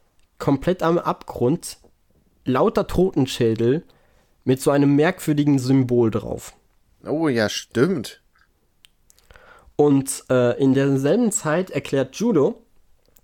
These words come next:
Speaker 1: dass, äh, dieses Verlies eigentlich Geiserik, ich glaub, er hieß so. Ich habe gestern den Namen nochmal nachgeschaut, aber ich krieg den, ich krieg den einfach nicht in den Kopf. Ich glaub, es ist Geiserik.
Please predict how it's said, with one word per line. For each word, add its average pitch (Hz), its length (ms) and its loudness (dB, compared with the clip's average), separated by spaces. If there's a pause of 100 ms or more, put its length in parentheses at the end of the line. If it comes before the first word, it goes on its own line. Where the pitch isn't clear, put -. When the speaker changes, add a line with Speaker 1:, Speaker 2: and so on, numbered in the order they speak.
(260)
Speaker 1:
dass, 135 540 -4
äh, 123 460 2 (160)
dieses 127 280 -2
Verlies 127 720 0 (140)
eigentlich 180 720 0 (640)
Geiserik, 226 640 -2 (600)
ich - 140 -20
glaub, 123 220 -4
er 117 100 -2
hieß 110 220 -8
so. 110 180 -6 (500)
Ich - 60 -4
habe 123 140 -2
gestern 123 300 0
den 117 120 2
Namen 120 200 2
nochmal 113 220 -2
nachgeschaut, 110 640 -4
aber 110 320 -2 (420)
ich - 200 -16
krieg - 300 -8
den, 123 220 -2
ich - 200 -12
krieg 127 200 -6
den 127 140 0
einfach 120 200 0
nicht - 340 -4 (320)
in 127 80 2
den 123 160 2
Kopf. 123 220 -2
Ich - 120 -10
glaub, 156 160 0
es 127 140 0
ist 117 160 -4
Geiserik. 95 520 -4